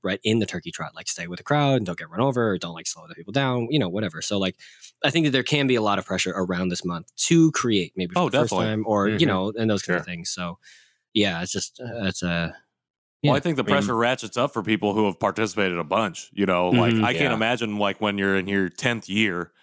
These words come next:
Speaker 2: and especially for, like, people, I mean, the people, some of the people I follow have been doing this for a long time, and they're pumping out a lot of content. And they're part of all these amazing events. Like J-Ron, she's part of, uh, like, seven things, I think.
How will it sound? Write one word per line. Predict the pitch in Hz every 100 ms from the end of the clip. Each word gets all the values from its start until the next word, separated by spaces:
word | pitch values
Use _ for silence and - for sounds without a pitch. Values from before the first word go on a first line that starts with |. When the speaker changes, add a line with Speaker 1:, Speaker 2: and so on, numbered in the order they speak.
| _ _
Speaker 2:
and | 107
especially | 107 139 143 127
for, | 117 110
like, | 117 107
people, | 147 147 127 117 113 117
I | 113 _ - 220
mean, | 139 135
the | 123
people, | 160 143
some | - 147
of |
the | 139
people | 151 139
I | 120
follow | 127 123 117
have |
been | 117 110
doing | 123
this | 117
for | -
a | 117
long | 117
time, | 120 110 85 _ _ _ _
and | 101
they're | 101
pumping | 87 113 110
out | 107 104 -
a |
lot | 101 101 107 110
of |
content. | 113 110 98 87 78 _ _ _ _
And | 101 101 98 95 95
they're | 104 98
part | 101 107
of | 101 101
all | 104 107
these | 104
amazing | 98 98 101 104 101
events. | 101 95 101 87 - -
Like | 101
J-Ron, | 92 110 107 85 82
she's | - 101
part | 107 104
of, | 95
uh, | 101 95
like, | 95 98
seven | - 107 104 101
things, | 107 85 90
I | 90
think. | 87 78